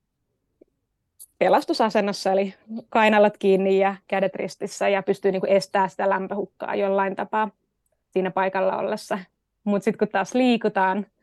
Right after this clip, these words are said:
ja uidaan, niin se lämpöhukka on yleensä isompi, koska vesi vaihtuu koko ajan yh-, ihon ympärillä. Ei pysty estämään sitä, niinku, esimerkiksi just kainaloista tai jalkapohjista sitä lämmön, lämmön hukkaa.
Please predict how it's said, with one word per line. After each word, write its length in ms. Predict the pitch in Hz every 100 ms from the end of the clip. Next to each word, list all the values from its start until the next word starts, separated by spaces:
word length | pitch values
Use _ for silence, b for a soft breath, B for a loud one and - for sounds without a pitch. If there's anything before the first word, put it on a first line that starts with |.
| _ _ _ _ _ _ _ _ _ -
ja 140 | 190 202
uidaan, 720 | 226 214 190 185 185 190 196 _ -
niin 160 | 190
se 140 | 190 202
lämpöhukka 580 | 202 202 196 185 - 190
on 140 | 185
yleensä 460 | 190 196 196 190 - _ -
isompi, 680 | 220 247 320 277 247 269 247
koska 220 | - 185 196
vesi 240 | 202 185
vaihtuu 420 | 196 240 247 254
koko 200 | 233 214
ajan 200 | 202 202
yh-, 160 | 202 220
ihon 300 | 208 202 190
ympärillä. 560 | 190 185 185 190 196 196 - b b b b _ _ _ _ _ -
Ei 140 | 190 190
pysty 340 | 208 - 196 -
estämään 440 | 208 190 202 196 196
sitä, 120 | 190
niinku, 160 | 185
esimerkiksi 420 | 196 196 185 180 190
just 140 | -
kainaloista 600 | 202 196 190 190 190 196
tai 280 | 196 190 196 -
jalkapohjista 680 | 196 190 190 190 190 196 -
sitä 180 | 190 196
lämmön, 440 | 196 190 190 190 - _ _ _ -
lämmön 600 | 202 202 196 190 190 190 - _ _ -
hukkaa. 720 | 214 196 _ - 185 185 -